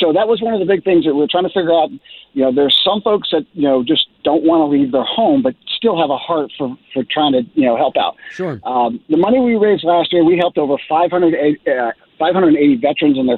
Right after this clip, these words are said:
Speaker 1: families and first responders,
Speaker 2: Wow.
Speaker 1: and through the protocol. And then we, you know, thousands of other things that we were able to do with the funds, and it's really cool. It's all listed on our website. Never imagined that, you know, the, the eighty thousand dollars we raised last year would have that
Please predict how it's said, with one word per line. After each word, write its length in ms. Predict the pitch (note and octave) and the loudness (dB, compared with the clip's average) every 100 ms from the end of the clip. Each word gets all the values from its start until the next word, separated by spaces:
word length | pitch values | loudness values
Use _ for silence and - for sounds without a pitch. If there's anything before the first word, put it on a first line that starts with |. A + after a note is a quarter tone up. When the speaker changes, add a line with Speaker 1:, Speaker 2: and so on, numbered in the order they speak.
| - | 0
Speaker 1:
families 320 | C#3 C#3+ B2+ | 0 2 0
and 100 | A#2 | -2
first 220 | B2+ A2+ | -2 -2
responders, 520 | A2+ - B2 A#2 G2+ - - - | -2 -2 0 0 0 -4 -12 -20
Speaker 2:
Wow. 180 | B2 D3 | -12 -4
Speaker 1:
and 260 | C#3+ C3 C3 _ _ _ C3+ | 2 2 2 _ _ _ 0
through 180 | E3 | 4
the 80 | F#3+ | 2
protocol. 580 | - F3 D#3 - G#2 G2 _ - - | 2 0 -2 -2 -6 -6 _ -16 -2
And 100 | D3 | 2
then 160 | F#3 | 2
we, 240 | G3+ E3 D3+ _ | 4 2 0 _
you 140 | - D#3 | -4 -2
know, 160 | C3+ C3+ | -2 -6
thousands 480 | - F#3+ A3 G#3 F3+ | -4 0 0 0 0
of 80 | D#3 | 0
other 300 | C#3+ E3+ F3 E3 | 0 0 0 2
things 220 | E3+ E3 | 2 2
that 100 | C#3 | 0
we 140 | C#3 C3+ | 0 2
were 120 | C#3 | 2
able 140 | C3 | 0
to 140 | B2+ A#2 | -4 -2
do 180 | C#3+ | 0
with 140 | C3+ - | 0 -2
the 80 | - | -4
funds, 300 | C#3 B2+ A2 | -2 -2 -2
and 80 | A#2+ | -6
it's 160 | A#2+ F#3 | -8 -2
really 260 | A#3 F#3 - | 0 0 0
cool. 160 | E3 | 0
It's 120 | C#3 E3 | 0 2
all 180 | F3+ | 0
listed 200 | D#3+ - | 0 0
on 80 | D3+ | -2
our 100 | C#3+ | 0
website. 420 | C3 C#3 - C3+ - - - - | 0 -2 0 -2 -4 -12 -20 0
Never 400 | C#3 G3+ G#3+ F3 | 2 4 2 2
imagined 680 | D3 D#3 E3+ E3+ D3+ C3 A#2+ | 4 2 2 0 0 0 2
that, 240 | C3+ C3 | 0 0
you 140 | D3 C3+ | -4 -4
know, 140 | B2 | -2
the, 260 | A#2+ A#2+ A2+ | 0 0 0
the 160 | - - | 0 2
eighty 220 | D3+ D3+ | 2 2
thousand 320 | D3 C#3+ B2 | 0 0 0
dollars 300 | C3+ B2+ A#2+ | 0 0 -2
we 160 | A#2 A#2+ | -2 0
raised 260 | D3+ F3 | 0 0
last 240 | C3 A2+ A2 | 0 -2 -2
year 160 | A#2+ | -4
would 200 | A#2+ B2 | -2 -2
have 320 | - C#3 A#2 G2 | -2 -4 -4 -2
that 180 | C#3+ | -4